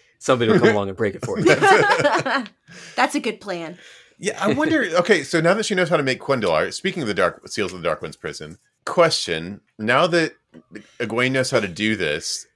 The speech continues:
Speaker 2: if she were to do this to the Seals of the Dark One's prison, would they re-,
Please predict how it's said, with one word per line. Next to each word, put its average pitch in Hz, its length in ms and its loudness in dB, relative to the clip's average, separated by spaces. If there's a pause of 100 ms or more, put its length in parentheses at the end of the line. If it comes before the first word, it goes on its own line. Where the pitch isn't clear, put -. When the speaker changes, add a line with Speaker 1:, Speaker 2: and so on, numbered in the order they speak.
Speaker 2:
if 113 100 -2
she - 200 -2
were 135 160 2
to 120 100 -4
do 117 180 -2
this 127 220 -2
to 127 340 -4
the 107 100 -6
Seals 107 400 -2
of 92 120 -6
the 95 40 -2
Dark 92 160 2
One's 90 180 -8
prison, 85 500 -4 (360)
would 92 140 -8
they 107 220 4
re-, 107 840 0